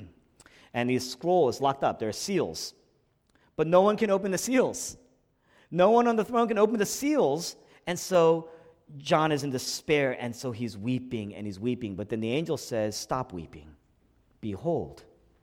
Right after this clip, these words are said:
the Lion, the Root, the Son of David has triumphed." You see it again. He's the Son of David, the ultimate king.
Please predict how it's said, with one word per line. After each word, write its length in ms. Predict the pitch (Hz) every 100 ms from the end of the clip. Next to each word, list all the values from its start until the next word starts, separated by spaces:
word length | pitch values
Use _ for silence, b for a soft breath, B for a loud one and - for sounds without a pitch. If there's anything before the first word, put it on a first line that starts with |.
| _ _ _ b b b b
the 140 | - 101
Lion, 580 | 110 135 160 143 104 82 _ _ _ _ b b b -
the 120 | 135
Root, 640 | 120 120 151 190 - - - b b b b -
the 80 | 117
Son 720 | - - - 208 202 233 233
of 360 | - 170 151 -
David 540 | 156 147 110 92 85 b b
has 220 | - 117
triumphed." 720 | - - 107 87 76 71 - - _ _ _ _ _ _ _ _ _ _ -
You 80 |
see 160 | 101 127
it 80 | 117
again. 320 | 117 120 95
He's 180 | 95 -
the 80 | 175
Son 400 | - - 240 226
of 140 | 180
David, 240 | 214 175
the 160 | 160 214
ultimate 520 | 208 254 - 247 220
king. 440 | - 226 180 120